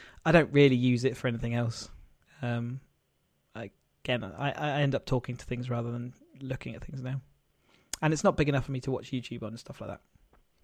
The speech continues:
Uh, Android Q, uh, the beta is out.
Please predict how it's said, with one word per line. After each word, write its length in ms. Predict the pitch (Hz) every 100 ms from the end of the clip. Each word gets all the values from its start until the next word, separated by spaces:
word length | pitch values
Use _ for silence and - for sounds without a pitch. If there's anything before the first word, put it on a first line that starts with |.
| _ _ _ _ _ - - - - - - -
Uh, 800 | 190 196 196 196 196 196 196 196
Android 420 | 226 214 208 196 - -
Q, 1400 | - - 190 190 185 170 160 160 165 185 208 254 330 381
uh, 200 | 185 180
the 100 | 175
beta 340 | 196 196 - 175
is 420 | 170 160 147 - -
out. 520 | 135 185 370 -